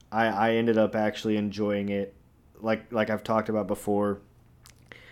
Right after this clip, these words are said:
I was thinking of it as a game-to-game thing, but when you think of the season as a whole,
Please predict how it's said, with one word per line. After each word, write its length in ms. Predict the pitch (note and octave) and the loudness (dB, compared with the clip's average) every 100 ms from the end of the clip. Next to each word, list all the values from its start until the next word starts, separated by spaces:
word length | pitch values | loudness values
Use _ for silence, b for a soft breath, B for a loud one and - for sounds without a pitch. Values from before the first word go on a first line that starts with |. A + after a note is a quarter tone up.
| B B B | B B B
I 140 | B2 | 4
was 140 | C3+ - | 4 2
thinking 320 | C3 B2+ A2+ | -2 0 2
of 140 | A2 | 4
it 80 | G#2+ | 4
as 180 | G#2 G#2 | 2 2
a 60 | G#2 | 0
game-to-game 640 | G#2 G#2 G#2 G2 G2 F#2+ | 0 0 0 0 -2 -2
thing, 300 | - G2+ F#2+ | -4 -4 -4
but 80 | F#2 | -4
when 120 | G2+ | -4
you 80 | G2 | -4
think 200 | - A2 | -4 -6
of 120 | G2 | -6
the 80 | F2+ | -8
season 480 | - - A2 G#2 G#2 | -10 -2 -2 0 -2
as 160 | G2+ | -4
a 80 | F#2+ | -6
whole, 600 | - - G2+ F2 E2+ E2+ | -6 0 2 2 -2 -8